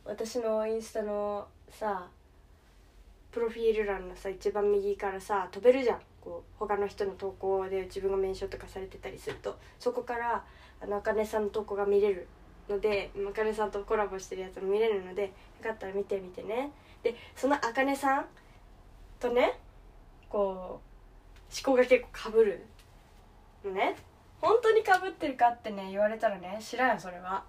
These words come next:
でも私は被ってると思うんだけど、例えばね、こう、あ、あかねさんとそろそろ話したいなって思ってた時に、あかねさんから連絡が来るわけ。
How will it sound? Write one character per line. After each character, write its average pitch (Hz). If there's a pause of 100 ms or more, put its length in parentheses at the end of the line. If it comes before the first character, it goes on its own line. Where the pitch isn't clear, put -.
で 220
も 214
私 247
は 233
被 220
っ 226
て 214
る 190
と -
思 190
う 190
ん 180
だ 175
け 185
ど、 202 (520)
例 226
え 220
ば 196
ね、 220 (300)
こ 208 (260)
う、 247
あ、 247
あ -
か 262
ね 254
さ 269
ん 269
と 294
そ 320
ろ 320
そ 302
ろ 262
話 277
し -
た 330
い 311
な 302
っ 311
て 262
思 254
っ 285
て 277
た 220
時 208
に、 185
あ 185
か 233
ね 277
さ 285
ん 294
か 262
ら 185
連 202
絡 277
が 247
来 240
る 214
わ 175
け。 -